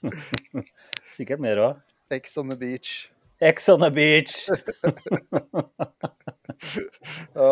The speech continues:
Speaker 2: nei, det, det feier jeg godt i det rekka, det. Så
Speaker 1: Ja. Kanskje kunne jeg ha filmet og laget en serie av det?
Speaker 2: Ja, for du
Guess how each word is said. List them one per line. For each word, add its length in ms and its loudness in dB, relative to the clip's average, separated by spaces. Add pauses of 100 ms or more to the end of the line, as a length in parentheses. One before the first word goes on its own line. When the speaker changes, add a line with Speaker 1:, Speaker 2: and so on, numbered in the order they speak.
Speaker 2:
nei, 300 6
det, 100 4 (460)
det 80 -14
feier 180 0
jeg 140 2
godt 180 -8
i 60 -4
det 100 -8
rekka, 220 -8
det. 80 -14 (420)
Så 80 -4
Speaker 1:
Ja. 60 2 (640)
Kanskje 240 -6
kunne 120 0
jeg 140 4
ha 160 2
filmet 400 -4
og 80 2
laget 300 -2
en 100 -12
serie 240 -10
av 140 -12
det? 420 -14 (1080)
Speaker 2:
Ja, 140 2 (160)
for 140 -4
du 500 -2